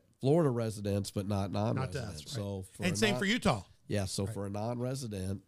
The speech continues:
Speaker 1: if you're gonna be in Florida,
Speaker 2: You need
Speaker 1: you,
Speaker 2: their
Speaker 1: you
Speaker 2: permit.
Speaker 1: have to have their permit. You know, so, you know, with the two of them combined in Illinois, you're looking at about thirty-seven states.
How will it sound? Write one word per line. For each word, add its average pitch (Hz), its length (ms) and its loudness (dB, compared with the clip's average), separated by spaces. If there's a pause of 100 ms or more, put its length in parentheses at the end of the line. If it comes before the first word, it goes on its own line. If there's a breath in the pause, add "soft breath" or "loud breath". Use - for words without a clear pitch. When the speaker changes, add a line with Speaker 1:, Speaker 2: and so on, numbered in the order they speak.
(120)
Speaker 1:
if 104 180 -8
you're 107 140 0
gonna 120 200 4
be 110 300 2
in 104 320 2
Florida, 123 500 0
Speaker 2:
You 165 140 2
need 175 120 2
Speaker 1:
you, 160 60 2
Speaker 2:
their 151 160 4
Speaker 1:
you - 60 -4
Speaker 2:
permit. 131 260 4
Speaker 1:
have 123 160 -2
to 120 80 -4
have 110 120 0
their 104 100 0
permit. 113 420 0 (460 loud breath)
You - 80 -2
know, 98 220 -2
so, 98 480 0 (300 soft breath)
you - 60 -2
know, 117 80 4
with 117 160 0
the 117 80 -2
two 180 260 2
of 151 120 4
them 131 140 0
combined 110 500 2
in 98 100 0
Illinois, 101 360 0
you're 101 120 0
looking 104 260 -2
at 95 60 0
about 95 280 -2
thirty-seven 95 560 -2
states. 101 480 -6